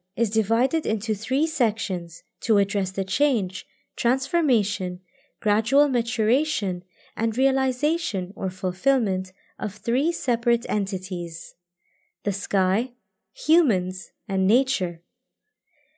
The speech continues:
Its first part discusses the separation of the galaxy's parts. The particle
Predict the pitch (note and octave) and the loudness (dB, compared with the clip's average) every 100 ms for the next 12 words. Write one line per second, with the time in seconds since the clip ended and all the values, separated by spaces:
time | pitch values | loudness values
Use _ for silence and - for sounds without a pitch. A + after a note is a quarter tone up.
0 | _ _ - D4+ - D#4+ F4 F4 - A#3 | _ _ 2 2 2 2 2 2 -4 0
1 | G3 F3+ - - A#3+ A3+ - B3+ B3+ D4 | 0 0 -8 -4 -2 0 2 0 0 -2
2 | A#3 A3+ C#4 C#4 D#4+ A#3 G3 - F#3 F#3 | -2 0 -2 0 2 2 2 -2 -4 -4
3 | F#3+ G3+ G3+ D4 C4 A3 - F#3 F#3 - | -4 -2 0 0 -2 -4 -6 -6 -6 -6
4 | A#3+ F3+ E3 - - - _ _ _ _ | -4 -4 -6 -6 -6 -8 _ _ _ _
5 | _ _ _ _ _ _ C4 C4 D#4+ E4+ | _ _ _ _ _ _ -2 2 2 2
6 | D#4+ D4 B3 A3 | 0 0 2 2